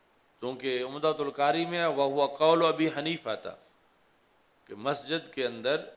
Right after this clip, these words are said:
मशरूत तरीके से नक्शो नगार जो है इसके जवाज़ का कौल जो किया गया, तो ये इमाम आज़म अबू हनीफा ने किया, "इज़ा वाक़ा ज़ालिका अला सबील ताज़ीम लिल मसाजिद", तो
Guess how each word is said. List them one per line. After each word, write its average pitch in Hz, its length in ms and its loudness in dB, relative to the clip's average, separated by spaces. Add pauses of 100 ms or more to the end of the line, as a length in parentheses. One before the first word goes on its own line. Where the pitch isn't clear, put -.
मशरूत 160 500 2
तरीके 156 400 -2
से 143 180 -2
नक्शो 139 340 -4
नगार 127 440 4
जो 123 120 0
है 127 200 0 (600)
इसके 151 720 -4
जवाज़ 127 540 2
का 131 220 -2
कौल 147 380 -2 (200)
जो 120 120 -8
किया 135 300 -2
गया, 127 240 -4
तो 135 180 -8
ये 143 260 -4
इमाम 131 400 -4
आज़म 143 320 2
अबू 127 220 -4
हनीफा 131 480 -4
ने 117 120 -8 (600)
किया, 143 160 0 (120)
"इज़ा 156 300 4
वाक़ा 175 480 4
ज़ालिका 185 520 4
अला 160 300 4
सबील 180 440 -2 (120)
ताज़ीम 156 640 4
लिल 170 220 -4
मसाजिद", 104 540 -6 (1040)
तो 107 60 -10